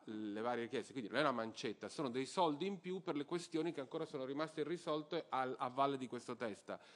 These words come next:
testo, scusate. Quindi la, la domanda che facevamo noi correlatori era, a fronte di questo ulteriore stanziamento che va oltre quello che ha già, eh, finanziato questo testo vigente, le richieste che, s-,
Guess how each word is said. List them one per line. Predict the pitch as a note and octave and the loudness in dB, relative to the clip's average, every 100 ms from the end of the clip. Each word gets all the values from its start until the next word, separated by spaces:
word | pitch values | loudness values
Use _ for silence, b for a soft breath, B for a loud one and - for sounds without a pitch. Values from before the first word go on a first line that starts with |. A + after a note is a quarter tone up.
| b - | b 0
testo, | B2 - G#2 | 0 0 -12
scusate. | - G#2+ G2+ - - b b b - | -10 -10 -10 -10 -16 b b b -4
Quindi | F3 D3+ A#2+ A#2 | 0 0 2 4
la, | B2 | 4
la | B2+ | 4
domanda | C3+ D3+ E3 | 6 6 6
che | C3+ | 2
facevamo | C3 B2 C#3+ C3+ B2 | -2 -2 2 4 2
noi | B2 C3 | 0 0
correlatori | A2+ A2+ A#2+ C3 C#3+ C3 G#2+ A#2 | -2 -4 -2 0 0 0 -2 -2
era, | B2+ A2 G2 G2 - b b b - | -2 -2 -2 -6 -10 b b b -14
a | A#2 | -14
fronte | - E3+ F#3+ F#3+ | -4 -2 0 -2
di | E3 | -2
questo | E3+ E3 D#3+ | -4 -4 -4
ulteriore | C#3+ D3+ F3 E3 | -2 0 0 -2
stanziamento | D#3+ C#3+ D3+ C3+ C3 G#2+ A#2 A2+ | -2 -2 0 0 0 -2 -4 -2
che | C#3+ | 0
va | C#3 C#3 - | 2 2 4
oltre | F#3 G#3+ G#3 F#3+ F3+ | 4 4 4 -4 -2
quello | E3 D#3 | 0 0
che | D#3 | 0
ha | B2+ | -2
già, | C3+ C#3 C3 | 2 2 0
eh, | - | -8
finanziato | A#2+ D3 C3+ C3 D3 C#3+ | -6 0 0 2 0 -2
questo | C3+ B2+ C3 | -4 -4 -4
testo | C3+ C3+ C#3 | -4 -4 -4
vigente, | B2 A#2 A2+ G2 F#2 G2 b b b b | -4 -4 -4 -4 -8 -12 b b b b
le | - A#2 C3 | -10 -2 0
richieste | D3 E3+ - F#3 G#3+ G#3 - D3+ | 0 -2 2 4 4 2 0 0
che, | C#3+ - | 0 -4
s-, | - - | -16 -20